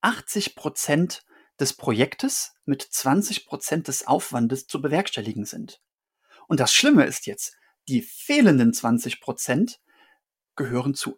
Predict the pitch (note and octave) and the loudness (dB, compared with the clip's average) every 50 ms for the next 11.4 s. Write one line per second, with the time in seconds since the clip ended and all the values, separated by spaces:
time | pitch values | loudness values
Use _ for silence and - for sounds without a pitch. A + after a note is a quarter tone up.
0 | _ _ - - - - - - D#3+ D3+ - - - D#3+ - - - C3+ C3 - | _ _ -4 -2 -2 -4 -6 -6 -8 -8 -6 -8 -10 -10 -8 -4 -4 -4 -4 -4
1 | - - - D3 - - G3+ A#3+ C4 - - - - - - - - - - - | -6 -8 -8 -6 -2 2 2 2 2 0 -6 -14 -14 -14 -14 -14 -14 -14 -14 -14
2 | - - - _ _ _ _ _ _ _ _ _ _ - - _ _ _ - B2+ | -14 -14 -16 _ _ _ _ _ _ _ _ _ _ -20 -20 _ _ _ 0 4
3 | A#2 B2 D#3 G3+ G3+ - - C3+ B2 - - - F#3 - - A#2+ B2 B2+ C3 - | 4 6 4 4 2 0 -2 -2 -2 -2 -4 -8 -8 -6 -4 0 0 0 0 0
4 | _ - - - - B2 C3+ C#3 - - - C3+ C3+ - - - - - - C3 | _ -12 -4 0 2 2 2 2 0 -4 -2 -2 -2 0 -2 -4 -6 -6 -4 0
5 | D3+ A#3 C4 C4 G3+ C3+ - - - - A2 G#2+ - _ - A2+ - - C#3 D3 | 0 2 2 2 0 0 -4 -4 -2 -2 -2 -2 -2 _ -6 -2 2 4 4 4
6 | C3 - - - - - _ _ _ - B3 C4+ A#3+ G3+ F#3+ - - - E3+ F#3 | 4 0 -8 -18 -18 -20 _ _ _ -4 -2 0 2 2 0 0 -2 0 2 2
7 | G3 G3 - E3+ - - - - C#3 - - - F3 G#3 G3+ - C3+ B2+ E3 - | 2 2 2 -2 -6 -8 -10 -12 -10 -8 -4 -2 -2 -2 0 0 -2 -2 -2 -2
8 | - - - B2+ - - - - G#3+ F#3 D#3 E3 A3 C4 D4 - - - - _ | -4 -4 -4 -4 -4 -6 -4 0 2 4 6 6 6 6 4 0 -8 -20 -20 _
9 | _ _ _ _ - C3 C#3 C#3+ - - - _ _ - D3 C3 A#2+ C3+ D3 F#3 | _ _ _ _ -2 0 0 0 0 -4 -14 _ _ -8 -6 -4 0 2 2 2
10 | F#3+ - - - D3 C3 - - - A3 A3+ B3 G#3 C3 B2+ - - - C3+ C3+ | 2 0 -6 -6 -6 -6 -6 -4 2 6 6 8 8 6 2 -2 -4 -4 -4 -4
11 | - - - - - C3 B2 - | -4 -8 -14 -6 -4 -2 -2 -2